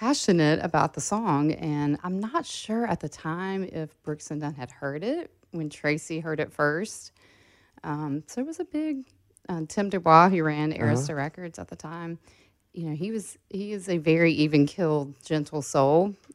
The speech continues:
Speaker 1: but if you mess with the song, <laughs> he will get fired up.
Speaker 2: So there was a bit of controversy back
Speaker 1: There
Speaker 2: then in
Speaker 1: was a
Speaker 2: Nashville
Speaker 1: contro-, yeah,
Speaker 2: because Brooks
Speaker 1: there
Speaker 2: and
Speaker 1: was,
Speaker 2: Dunn had
Speaker 1: yeah.
Speaker 2: Time Marches On on
Speaker 1: Yeah,
Speaker 2: hold.
Speaker 1: yeah.
Speaker 2: And
Speaker 1: Now, the producer ended up doing the right thing, and he,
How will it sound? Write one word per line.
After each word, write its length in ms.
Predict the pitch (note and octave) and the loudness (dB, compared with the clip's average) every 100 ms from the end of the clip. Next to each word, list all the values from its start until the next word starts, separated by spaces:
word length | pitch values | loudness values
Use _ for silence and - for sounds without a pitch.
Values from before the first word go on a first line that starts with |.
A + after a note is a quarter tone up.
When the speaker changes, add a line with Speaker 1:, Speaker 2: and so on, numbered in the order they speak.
| _ _ | _ _
Speaker 1:
but 160 | D#3+ D#3+ | -14 -14
if 100 | - | -4
you 80 | G3 | 2
mess 260 | A#3 A#3+ A#3+ | 4 6 4
with 120 | - | 4
the 100 | D#3 | 4
song, 500 | - F#3+ G#3 B3+ B3+ - - G4+ | 6 6 6 4 2 -4 2 2
<laughs> 280 | - - | 2 -2
he 140 | - G3 | 2 2
will 160 | F3+ | 2
get 200 | E3 - | 2 0
fired 300 | - C#3 D3 | 2 4 4
up. 200 | - - - | 2 2 4
Speaker 2:
So 120 | - D#3 | 6 6
there 120 | F3 | 6
was 100 | F#3 | 8
a 80 | F3+ | 6
bit 140 | F3+ | 4
of 80 | E3+ | 6
controversy 440 | E3 G3 F3 B2+ | 6 6 4 4
back 100 | B2 | 4
Speaker 1:
There 80 | A#3 | 6
Speaker 2:
then 80 | E3 | 4
in 20 | |
Speaker 1:
was 100 | G4 | 6
a 40 | |
Speaker 2:
Nashville 420 | B2+ D3+ G4 A2+ G#2 | 6 6 6 6 4
Speaker 1:
contro-, 100 | - | 2
yeah, 120 | B2 | 2
Speaker 2:
because 180 | D3 B2+ | 4 4
Brooks 240 | C3 C#3+ | 4 4
Speaker 1:
there 60 | D#3+ | 4
Speaker 2:
and 80 | C#3+ | 6
Speaker 1:
was, 60 | |
Speaker 2:
Dunn 80 | D3 | 6
had 160 | D3 C3+ | 6 6
Speaker 1:
yeah. 100 | C3+ | 6
Speaker 2:
Time 140 | C3 | 6
Marches 260 | C3 C3 C3 | 4 2 4
On 140 | B2+ | 6
on 100 | B2 | 6
Speaker 1:
Yeah, 40 | B2 | 4
Speaker 2:
hold. 220 | A#2 G2 F2+ - | 2 0 -6 -12
Speaker 1:
yeah. 220 | - - - _ - | -10 -10 -12 _ 2
Speaker 2:
And 200 | B2 A#2+ | 4 2
Speaker 1:
Now, 380 | A#3+ B3 A3+ - _ _ _ | 2 2 4 2 _ _ _
the 100 | G3 | 0
producer 500 | G#3 B3 A#3+ D#4 - | 2 2 4 2 0
ended 240 | C#4 G#3+ F#3+ | 2 4 4
up 40 | D#3 | 4
doing 240 | F#3+ G3+ | 4 4
the 60 | G#3 | 6
right 220 | F#3+ E3 | 4 4
thing, 300 | F3 E3 D#3 | 2 2 2
and 100 | D3+ | 2
he, 180 | D#3 D3+ | 0 -2